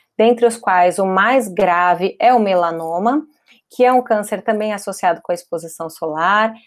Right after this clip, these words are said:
e pode vir a desenvolver também nos albinos, além do, do, dos outros dois tipos de câncer de pele, que é o carcinoma basocelular e carcinoma espinocelular. Então, eles têm um maior risco de desenvolvimento desses cânceres de pele, que podem estar acarretando aí prejuízos pra saúde.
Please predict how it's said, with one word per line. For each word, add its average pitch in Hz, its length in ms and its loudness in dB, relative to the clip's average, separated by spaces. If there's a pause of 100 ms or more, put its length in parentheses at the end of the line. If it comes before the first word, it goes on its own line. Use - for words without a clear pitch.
(160)
e 370 280 -2
pode 202 320 2
vir 233 160 4
a 247 40 6
desenvolver 262 500 2
também 254 280 0
nos 240 180 0
albinos, 202 520 -2 (420)
além 220 480 2
do, 277 240 4
do, 214 340 -2
dos 190 200 -6
outros 208 320 0
dois 202 200 -2
tipos 214 280 -10
de 214 80 -14
câncer 185 280 -6
de - 160 -16
pele, 254 280 4
que 220 100 -2
é - 20 6
o 185 40 4
carcinoma 185 580 -2
basocelular 208 1000 2 (260)
e 247 80 -2
carcinoma 247 480 2
espinocelular. 226 880 2 (200)
Então, 202 220 0
eles 220 220 0
têm 220 140 -2
um 214 80 -4
maior 214 320 2
risco 240 440 -4
de 240 120 0
desenvolvimento 214 720 -4
desses 202 300 -10
cânceres 190 380 -12
de 233 100 -10
pele, 240 380 0 (220)
que 320 120 -4
podem 220 280 0
estar 220 140 -2
acarretando 220 640 -4
aí 196 100 -2
prejuízos 190 600 -6
pra 196 140 -6
saúde. 175 560 -4